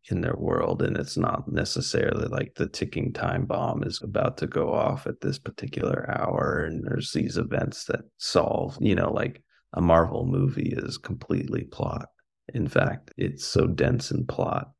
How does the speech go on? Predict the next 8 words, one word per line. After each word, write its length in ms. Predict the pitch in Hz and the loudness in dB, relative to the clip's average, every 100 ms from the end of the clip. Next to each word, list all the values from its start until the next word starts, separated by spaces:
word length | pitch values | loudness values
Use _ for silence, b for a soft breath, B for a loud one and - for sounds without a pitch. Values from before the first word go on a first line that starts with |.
| _ _ - | _ _ -4
that 320 | - - - - - | -2 -2 -6 -8 -2
in 180 | 95 82 | 0 2
some 300 | 85 82 82 | 2 2 2
ways 480 | 82 82 78 - | 2 2 2 0
it 200 | 80 76 | 0 -2
loses 540 | - 82 82 - - - | -2 -2 0 -2 -4 -4
the 140 | - | -4
character, 880 | - - - - - - - 50 | 0 0 2 0 0 0 0 -2